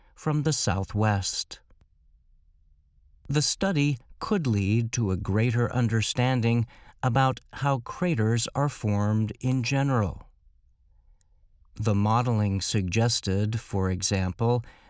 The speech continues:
that rocks rebound to fill in beneath the crater during its final formation. The researchers said the findings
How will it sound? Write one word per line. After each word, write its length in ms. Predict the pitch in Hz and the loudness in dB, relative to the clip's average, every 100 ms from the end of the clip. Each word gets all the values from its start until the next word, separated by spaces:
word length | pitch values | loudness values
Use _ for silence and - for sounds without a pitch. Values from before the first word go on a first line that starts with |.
| - | -2
that 200 | 131 - | 0 0
rocks 520 | 117 135 131 - - - | 2 2 2 -2 -8 -6
rebound 840 | 120 131 190 131 110 95 104 90 - - - | -2 0 0 2 2 2 -4 -6 -10 -20 -10
to 160 | - 131 | -4 -4
fill 380 | - 156 151 | -2 0 2
in 320 | 160 123 123 - 120 | 2 2 0 -2 -2
beneath 520 | 123 123 127 160 - - | 0 2 2 0 -4 -8
the 180 | - 131 | -4 -4
crater 580 | - 165 156 101 110 113 - - - | -2 -2 0 2 0 -2 -8 -20 -8
during 300 | 147 143 143 | -2 0 0
its 200 | 143 - | 0 -2
final 440 | - 147 143 113 117 | -2 0 2 2 -2
formation. 920 | - 101 95 101 110 - 98 78 - - _ _ _ _ _ _ _ _ - _ _ _ _ _ _ - | -2 -2 2 2 0 0 -2 -2 -6 -16 _ _ _ _ _ _ _ _ -20 _ _ _ _ _ _ -8
The 180 | 95 98 | -2 0
researchers 880 | 92 107 - 110 98 - 98 92 - | 0 0 0 0 0 -2 -2 -2 -4
said 500 | - - 110 110 104 | -4 0 2 0 -2
the 140 | 95 90 | -2 -4
findings 760 | - 127 139 107 101 104 - | -2 -2 0 0 0 0 -4